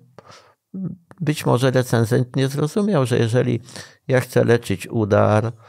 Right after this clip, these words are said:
y, Alzheimera i choroby onkologiczne, to dlaczego on mi pisze, że mój projekt nie zawiera, y, elementów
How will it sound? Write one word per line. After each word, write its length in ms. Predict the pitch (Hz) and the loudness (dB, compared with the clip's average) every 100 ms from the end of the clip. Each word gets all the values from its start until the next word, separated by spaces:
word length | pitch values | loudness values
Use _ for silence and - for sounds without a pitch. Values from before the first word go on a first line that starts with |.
| - - - - | -20 -20 -16 -8
y, 160 | 101 - | -6 -2
Alzheimera 1000 | 107 - 110 107 107 104 104 104 107 104 110 - _ _ _ _ - | -2 -2 0 2 2 2 2 2 0 -2 -6 -16 _ _ _ _ -10
i 320 | 101 95 87 | -6 -4 -6
choroby 420 | 98 107 104 104 | -4 0 0 2
onkologiczne, 1000 | 107 107 107 107 101 92 - 101 104 113 120 - _ _ | 0 2 2 2 0 -6 -6 -2 0 -2 -6 -18 _ _
to 100 | - | -6
dlaczego 360 | 117 120 143 127 | -2 0 0 0
on 100 | 127 | 0
mi 120 | 123 | -2
pisze, 360 | 123 127 - 117 | -2 -4 -2 0
że 180 | 120 | 0
mój 320 | 120 123 123 120 | 2 2 2 0
projekt 520 | - 117 120 117 - | -2 2 2 2 -2
nie 80 | 107 | 0
zawiera, 640 | 110 107 113 110 113 107 - _ _ _ _ 95 | 2 4 2 4 2 0 -6 _ _ _ _ -4
y, 520 | 98 104 101 101 - | 0 2 2 -2 -2
elementów 720 | - 113 113 113 110 110 107 | 0 2 4 2 2 -2 -4